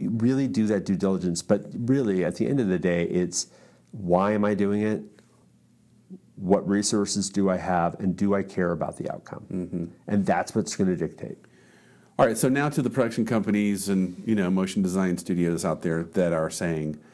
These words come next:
Speaker 2: "Yes, I still wanna do this."
Speaker 1: Yeah.
Speaker 2: Right?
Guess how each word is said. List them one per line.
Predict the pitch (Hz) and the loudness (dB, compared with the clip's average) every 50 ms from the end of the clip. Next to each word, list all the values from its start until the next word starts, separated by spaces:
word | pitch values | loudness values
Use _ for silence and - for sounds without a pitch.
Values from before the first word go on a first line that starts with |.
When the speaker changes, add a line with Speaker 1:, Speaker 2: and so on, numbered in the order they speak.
| - - - - - _ _ _ _ _ _ _ _ _ | -20 -20 -20 -20 -20 _ _ _ _ _ _ _ _ _
Speaker 2:
"Yes, | - 117 120 117 - | 2 2 2 2 2
I | 104 | -2
still | 95 - - 117 107 98 | -2 0 0 2 2 2
wanna | 98 95 87 82 | 2 0 0 0
do | 92 90 82 | 0 0 0
this." | 76 73 76 127 143 - 117 | 0 -2 -4 -6 -2 0 2
Speaker 1:
Yeah. | 151 202 180 - - - - - - _ _ - | 2 2 0 -4 -8 -16 -20 -20 -20 _ _ -2
Speaker 2:
Right? | - 87 - 196 - - | 0 0 0 0 -4 -8